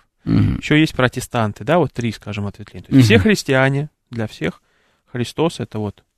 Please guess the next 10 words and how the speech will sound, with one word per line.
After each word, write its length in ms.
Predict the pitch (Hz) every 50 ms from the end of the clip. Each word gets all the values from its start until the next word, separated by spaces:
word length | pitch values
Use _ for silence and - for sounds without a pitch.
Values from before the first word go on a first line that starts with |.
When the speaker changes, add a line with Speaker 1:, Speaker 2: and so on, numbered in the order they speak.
| _ _ _ _
Speaker 2:
Божий 300 | 113 117 117 110 - 101 -
Сын 260 | - - 185 208 202
там 180 | - - 143 117
и 40 | 117
так 200 | - 113 113 113
далее. 300 | 110 104 101 95 - - _ _ _ _ - - - - _ _
Вот. 400 | 127 131 139 135 123 107 - -
Но 220 | 135 165 165 127
при 160 | - - 143 147
этом, 320 | 147 - 117 110 110 -